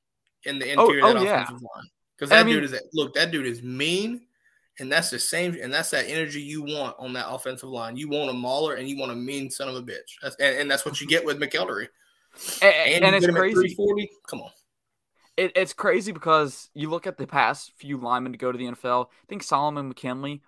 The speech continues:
Speaker 2: was a three-star. Uh, I, I don't remember. I think Ben Cleveland may have been a four-star. Uh, who else? Justin Schaefer was a three-star. So there is a history of developing these three-star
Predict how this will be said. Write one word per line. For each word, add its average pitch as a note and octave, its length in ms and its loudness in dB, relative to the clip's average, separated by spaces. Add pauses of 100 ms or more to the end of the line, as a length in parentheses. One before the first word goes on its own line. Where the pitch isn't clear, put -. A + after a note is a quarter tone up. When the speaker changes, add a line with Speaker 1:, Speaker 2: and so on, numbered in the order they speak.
Speaker 2:
was C#3 140 -6
a C#3 40 -12
three-star. C#3+ 720 0 (360)
Uh, B2 160 0 (100)
I, A#2+ 220 2
I - 20 10
don't D#3 120 8
remember. C#3+ 300 2
I B2+ 60 0
think D#3 220 -12
Ben C3 160 0
Cleveland C3 320 -6
may A#2+ 100 -4
have B2 100 -2
been B2+ 120 -4
a B2 40 -6
four-star. B2+ 680 0 (580)
Uh, A#2+ 440 0 (120)
who C3 180 -4
else? G#2+ 320 -6
Justin D#3 300 2
Schaefer C#3 320 -2
was C3+ 140 -4
a - 20 -20
three-star. C3+ 640 0 (160)
So E3+ 220 0
there D#3 340 4
is F3+ 80 4
a D3 40 2
history D3 360 2
of B2+ 100 0
developing B2+ 540 2
these B2+ 400 -6
three-star C3 640 4